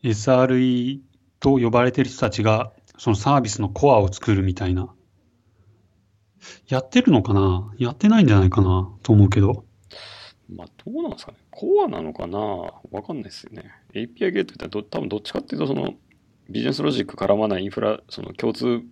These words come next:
Speaker 2: ライブラリ的なものなので、と思うので、そういうのは
Speaker 1: いや、まあね、ライブラリというのはね、またちょっと違うんですよ。だから実際にその、フロントで受け取-、リクエストを受け取ってるサービスなので。
Speaker 2: うん。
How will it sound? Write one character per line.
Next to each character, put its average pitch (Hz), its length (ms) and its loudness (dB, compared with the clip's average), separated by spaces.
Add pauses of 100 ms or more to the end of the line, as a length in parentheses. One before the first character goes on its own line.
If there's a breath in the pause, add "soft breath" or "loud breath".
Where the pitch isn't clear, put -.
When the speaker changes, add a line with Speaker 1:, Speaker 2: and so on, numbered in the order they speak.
(100)
Speaker 2:
ラ 104 140 -2
イ 104 40 0
ブ 101 80 -6
ラ 110 80 0
リ 110 100 -2
的 113 180 -8
な 113 200 -6 (160)
も 107 120 -6
の 107 100 -6
な 90 100 -8
の 80 140 -12
で、 80 340 -10 (880 soft breath)
と 104 80 -6
思 98 160 -6
う - 20 -8
の 87 140 -10
で、 90 240 -8 (160)
そ 127 220 -8
う 156 60 0
い 156 40 0
う - 20 0
の 160 60 2
は 190 60 6
Speaker 1:
い 190 40 8
や、 - 0 -
ま 202 60 8
あ 175 40 6
ね、 147 220 6
ラ 139 220 2
イ 220 40 4
ブ 220 120 2
ラ 233 100 0
リ 220 220 0 (1120)
と 220 120 4
い 214 80 6
う 208 40 8
の 151 140 8
は 107 120 8
ね、 107 100 6
ま 110 120 4
た - 100 0
ち - 160 -10
ょ - 0 -
っ 104 60 -8
と - 140 -2
違 110 60 4
う 113 100 6
ん - 20 4
で 95 80 2
す 95 60 -4
よ。 101 80 0
だ 113 80 -2
か 107 60 0
ら - 20 -2
実 117 200 0
際 185 200 4
に 180 100 6
そ 165 160 2
の、 156 320 2 (420)
フ - 180 -2
ロ 175 100 6
ン 185 100 0
ト 185 120 -2
で 175 100 0
受 156 160 -4
け 165 40 -6
取-、 175 200 -4
リ 127 80 -8
ク - 160 0
エ 156 40 2
ス - 80 -8
ト 156 60 0
を 139 40 0
受 151 100 -2
け - 0 -
取 151 140 2
っ 151 40 -18
て 151 100 0
る 147 280 -2
サ 143 220 2
ー - 20 -4
ビ 110 100 -2
ス 104 160 -2
な 98 100 0
の 95 120 0
で。 98 160 -6 (2000)
Speaker 2:
う 113 60 -6
ん。 98 220 -8